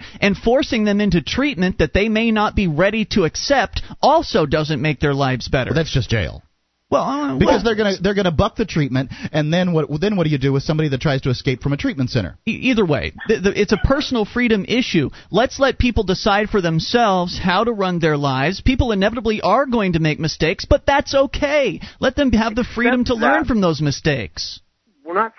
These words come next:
Speaker 3: talking exactly about, like, making a mistake, like riding your bike without the training wheels and crashing into a bush. We're talking about, like, when is it okay to interact with someone that is high, out of their mind on heroin or crack or cocaine?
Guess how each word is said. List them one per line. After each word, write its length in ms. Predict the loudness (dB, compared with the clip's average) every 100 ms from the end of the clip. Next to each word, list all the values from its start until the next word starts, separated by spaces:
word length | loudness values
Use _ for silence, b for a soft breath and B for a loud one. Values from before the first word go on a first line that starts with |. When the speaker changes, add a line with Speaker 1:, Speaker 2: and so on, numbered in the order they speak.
| -2
Speaker 3:
talking 440 | 0 0 -4 -8
exactly 540 | -8 0 0 0 -4 -4
about, 280 | 0 0 -2
like, 200 | -6 -4
making 260 | -4 -2
a 20 |
mistake, 400 | -4 0 0 2
like 200 | 0 -2 _ _ -16
riding 580 | -4 -2 0 -4 -6 -4
your 120 | -2
bike 320 | 0 -2 -2
without 240 | -6 -6
the 60 | -8
training 460 | -8 -2 0 0 0
wheels 240 | 0 -2
and 80 | -4
crashing 380 | -2 -2 -2 -14
into 180 | -16 -12
a 40 |
bush. 260 | -4 -2 -2 -4
We're 60 |
talking 280 | 0 0 0
about, 240 | -2 -2 -2 b b
like, 140 | -8 _
when 280 | -2 -2 -2
is 220 | 0 -2 2
it 100 | 0
okay 500 | 0 -2 -2 -2 -4
to 140 | -10 -6
interact 540 | -2 0 0 -2 -4 -12
with 100 | -10
someone 380 | -8 -4 -4 -4 -2
that 100 | -2
is 80 | -2 -10 b -12
high, 520 | 0 0 0 -4 -6
out 200 | -4 -4
of 80 | -4
their 100 | -6
mind 400 | 0 0 0 -4
on 120 | -8
heroin 540 | -8 -4 -4 -4 -8 -10
or 80 | -10
crack 460 | -2 -2 -2 -6
or 100 | -12
cocaine? 560 | -10 -10 -6 -4 -4